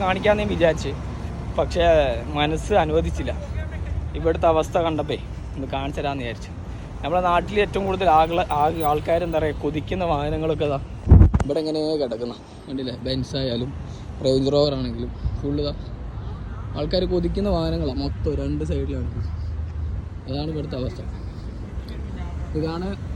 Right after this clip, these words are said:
നമ്മളെ ഏരിയ. നമ്മൾ ഇതിലൊക്കെ നടന്നാണ് പോയത്, ഏകദേശം പത്ത് മിനിറ്റ് നടക്കാനുണ്ട്.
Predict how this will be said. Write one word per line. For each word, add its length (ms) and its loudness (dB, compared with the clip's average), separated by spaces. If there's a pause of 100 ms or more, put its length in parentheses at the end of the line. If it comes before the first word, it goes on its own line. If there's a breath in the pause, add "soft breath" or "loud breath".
നമ്മളെ 240 -4 (140)
ഏരിയ. 180 -4 (200)
നമ്മൾ 240 -4
ഇതിലൊക്കെ 360 -6
നടന്നാണ് 380 -6
പോയത്, 180 -6
ഏകദേശം 260 -6
പത്ത് 160 -10
മിനിറ്റ് 220 -6
നടക്കാനുണ്ട്. 460 -6